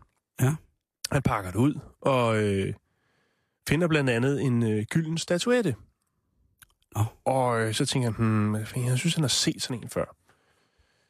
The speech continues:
Speaker 2: Øhm, han stiller den op på en hylde, og så tænker han, "Nå, det, den er meget sjov."
Speaker 1: Ja, ja.
Speaker 2: Så går der et par uger. Så er der Emmy,
Speaker 1: <clears throat>
Speaker 2: så er der Emmy. Det her awardshow.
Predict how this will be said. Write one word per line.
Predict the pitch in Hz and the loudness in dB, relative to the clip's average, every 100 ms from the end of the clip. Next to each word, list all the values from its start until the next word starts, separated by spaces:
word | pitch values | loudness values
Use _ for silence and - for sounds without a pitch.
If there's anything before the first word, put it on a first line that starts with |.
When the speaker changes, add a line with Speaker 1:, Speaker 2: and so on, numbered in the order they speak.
| _ _ - | _ _ 2
Speaker 2:
Øhm, | 139 123 117 110 104 104 95 50 - - _ _ - | 4 6 4 2 0 -2 -2 -6 -10 -16 _ _ -4
han | 113 | 0
stiller | 117 135 113 | 2 4 2
den | 98 | 2
op | 98 - _ - | -2 -4 _ -2
på | 120 | 0
en | |
hylde, | 104 104 117 - _ _ _ _ - | 2 2 0 -2 _ _ _ _ -6
og | - | -2
så | 117 | -2
tænker | - 113 101 | 0 -2 0
han, | 92 | 0
"Nå, | 90 - - | -2 -6 -4
det, | 98 90 - - | -4 -6 -8 -2
den | 113 | 0
er | 98 82 | 2 -2
meget | 90 - | -4 -6
sjov." | - - _ _ - | -6 -8 _ _ 4
Speaker 1:
Ja, | 120 | 6
ja. | 127 120 - - - - - _ _ - | 4 0 -6 -12 -12 -20 -20 _ _ -4
Speaker 2:
Så | 127 | 2
går | 147 | 4
der | 147 | 4
et | |
par | 135 | 2
uger. | 127 123 131 - _ _ _ _ _ _ _ - | 2 2 -2 -10 _ _ _ _ _ _ _ -2
Så | 131 | 2
er | |
der | 139 | 2
Emmy, | - 131 156 151 | 4 4 4 2
Speaker 1:
<clears throat> | - | -4
Speaker 2:
så | - | -2
er | 139 | -2
der | 131 | 0
Emmy. | 139 151 151 _ _ _ _ _ _ _ _ _ _ - - | 0 0 -2 _ _ _ _ _ _ _ _ _ _ -12 -4
Det | 120 | -2
her | 117 | 0
awardshow. | 110 110 117 - 120 | 2 2 2 0 0